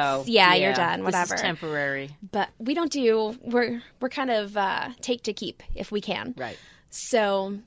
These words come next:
Speaker 1: So you've got all this going on,
Speaker 2: Yeah.
Speaker 1: okay? So you've got your full-time job, and you've got your home life, and you have Dave at home, and you've got the issues with visitation and the stress,
Speaker 2: Mm-hmm.
Speaker 1: the emotional, the, the pain, because there has to be pain associated with, with all this.
Speaker 2: Mm-hmm.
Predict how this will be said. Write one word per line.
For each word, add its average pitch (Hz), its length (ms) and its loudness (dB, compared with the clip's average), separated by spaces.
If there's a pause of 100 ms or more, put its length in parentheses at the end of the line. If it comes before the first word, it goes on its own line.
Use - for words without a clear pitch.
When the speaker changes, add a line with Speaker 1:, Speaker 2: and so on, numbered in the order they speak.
(300)
Speaker 1:
So - 140 -10
you've 190 160 -4
got 285 180 2
all 294 160 2
this 208 160 -4
going 160 340 -2
on, 104 300 -8 (160)
Speaker 2:
Yeah. 226 100 0
Speaker 1:
okay? 156 220 -4
So - 140 -6
you've 147 260 -6
got 156 280 0
your 143 200 -6
full-time 196 480 -6
job, 147 420 0
and 139 140 -6
you've 139 100 -10
got - 160 -8
your 165 80 -8
home 165 240 -4
life, 143 260 -4
and 143 80 -12
you 131 100 -6
have 131 120 -10
Dave 170 220 0
at 170 80 -4
home, 143 320 -4
and 131 80 -8
you've 151 100 -14
got 143 160 -8
the - 160 -12
issues 151 460 -8
with 139 160 -10
visitation 160 600 -8
and 262 140 -4
the 277 40 -4
stress, - 520 -6
Speaker 2:
Mm-hmm. 359 100 -8 (200)
Speaker 1:
the 220 100 -2
emotional, 190 680 0 (260)
the, 165 220 -8 (240)
the 247 80 0
pain, 202 440 0
because 262 220 -2
there 233 80 -2
has 226 160 -2
to 240 80 -8
be 202 120 -6
pain 180 280 -8
associated 160 640 -6
with, 151 180 -8 (100)
with 151 200 -10
all 135 160 -4
this. - 260 -6
Speaker 2:
Mm-hmm. 269 160 -8